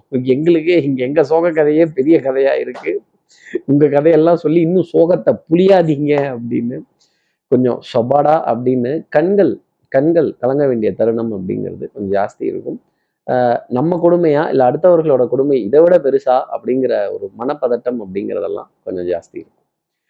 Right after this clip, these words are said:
"சார், இது சந்திராஷ்டமம்னு எங்களுக்கே தெரியுது சார், இதுக்கு என்ன பரிகாரம், இதுக்கு என்ன ஏதாவது ஒரு மாற்று உபாயம், இதற்கு என்ன ஒரு, ஒரு வழிபாடு, இதுக்கு ஏதாவது ஒரு ஸ்லோகம், மந்திரங்கள், ஏதாவது ஒரு,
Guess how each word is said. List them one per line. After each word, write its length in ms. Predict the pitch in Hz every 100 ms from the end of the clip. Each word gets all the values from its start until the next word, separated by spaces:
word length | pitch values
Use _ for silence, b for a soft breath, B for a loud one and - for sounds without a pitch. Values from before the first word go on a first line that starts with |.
| _
"சார், 340 | _ 165 143 101
இது 200 | 120 156 -
சந்திராஷ்டமம்னு 560 | 135 180 - 156 160
எங்களுக்கே 400 | 135 127 143 143
தெரியுது 380 | 135 117 127 117
சார், 520 | 95 92 90 107 117 - -
இதுக்கு 480 | 165 202 175 120 - _ _ _ _ _ _ _
என்ன 300 | 127 147 123
பரிகாரம், 480 | 113 117 110 85 76 _
இதுக்கு 280 | 131 131 123
என்ன 440 | 143 160 104 -
ஏதாவது 360 | - 110 127 123
ஒரு 160 | 101 92
மாற்று 540 | 104 131 143 123 101
உபாயம், 360 | 107 107 98 113
இதற்கு 280 | 113 113
என்ன 340 | 117 156 147 -
ஒரு, 200 | 92 95
ஒரு 280 | 95 92 90
வழிபாடு, 540 | 101 120 117 101 - -
இதுக்கு 220 | 113 117
ஏதாவது 280 | 120 139 127
ஒரு 140 | 95
ஸ்லோகம், 460 | - 101 104 101 98
மந்திரங்கள், 600 | 98 110 104 98 95 98
ஏதாவது 420 | 117 143 165 156
ஒரு, 220 | 107